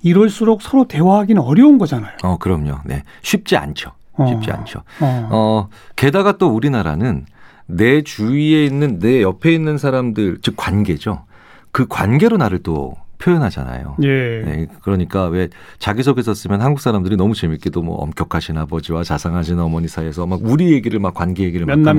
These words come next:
Speaker 2: 하면서.
Speaker 1: 녀의 몇 째로 태어나
Speaker 2: 그렇죠.
Speaker 1: 뭐 이렇게 하죠.
Speaker 2: 네, 네, 네.
Speaker 1: 어.
Speaker 2: 그런 관계주의 문화인 한국에서 또 게다가 세대까지 넓어지면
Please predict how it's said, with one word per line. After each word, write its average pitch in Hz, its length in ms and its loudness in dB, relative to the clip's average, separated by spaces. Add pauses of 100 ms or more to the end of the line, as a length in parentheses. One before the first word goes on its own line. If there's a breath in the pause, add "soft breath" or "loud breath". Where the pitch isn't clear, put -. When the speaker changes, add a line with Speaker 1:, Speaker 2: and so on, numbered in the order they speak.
Speaker 2:
하면서. 147 100 4
Speaker 1:
녀의 143 140 4
몇 147 160 2
째로 151 200 0
태어나 139 420 -2
Speaker 2:
그렇죠. 131 240 -2
Speaker 1:
뭐 135 100 -2
이렇게 - 160 -6
하죠. 147 300 0
Speaker 2:
네, 131 180 -8
네, 156 80 2
네. 135 80 2
Speaker 1:
어. 117 140 -4 (680 loud breath)
Speaker 2:
그런 156 1000 2
관계주의 127 560 2
문화인 113 480 2
한국에서 135 800 0 (100)
또 190 180 2
게다가 110 540 -2
세대까지 175 600 -2
넓어지면 80 720 -4